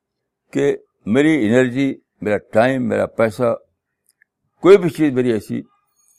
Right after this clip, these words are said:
دنیا میں نہ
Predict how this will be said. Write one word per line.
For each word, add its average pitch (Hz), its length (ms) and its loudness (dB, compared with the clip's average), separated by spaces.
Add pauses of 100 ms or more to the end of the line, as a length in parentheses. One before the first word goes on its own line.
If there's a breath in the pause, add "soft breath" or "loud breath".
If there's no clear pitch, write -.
(920)
دنیا 135 220 0
میں 120 180 -2 (2500)
نہ 110 120 -2